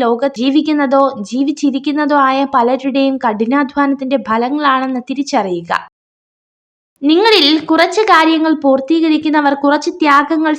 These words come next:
സഹിക്കണം. കൂടുതലായി നേടുന്നവർ കൂടുതലായി ത്യജിക്കേണ്ടി വരും. ഉയരങ്ങൾ കൈവരിക്കുന്നവർ വളരെയധികം ത്യജിക്കണം. സന്തോഷത്തിൽ നിന്ന് ദുഃഖത്തിലേക്കും ദുഃഖത്തിൽ നിന്ന് സന്തോഷത്തിലേക്കും ഒരുപാട് ദൂരമില്ല.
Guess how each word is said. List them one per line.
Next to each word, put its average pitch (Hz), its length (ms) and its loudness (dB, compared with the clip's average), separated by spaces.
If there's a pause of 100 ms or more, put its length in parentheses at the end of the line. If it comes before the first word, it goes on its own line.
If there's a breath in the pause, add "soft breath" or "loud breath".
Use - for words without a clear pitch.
സഹിക്കണം. 262 540 0 (120)
കൂടുതലായി 277 640 4
നേടുന്നവർ 269 480 0
കൂടുതലായി 277 640 2
ത്യജിക്കേണ്ടി 269 640 0
വരും. 175 180 -4 (120)
ഉയരങ്ങൾ 294 420 4 (100)
കൈവരിക്കുന്നവർ 277 760 2 (100)
വളരെയധികം 285 680 0
ത്യജിക്കണം. 214 520 -4 (1160)
സന്തോഷത്തിൽ 427 640 4
നിന്ന് 370 180 2 (100)
ദുഃഖത്തിലേക്കും 320 720 2 (120)
ദുഃഖത്തിൽ 320 480 -2
നിന്ന് 320 180 0 (120)
സന്തോഷത്തിലേക്കും 277 840 0 (260)
ഒരുപാട് 226 500 2
ദൂരമില്ല. 254 480 0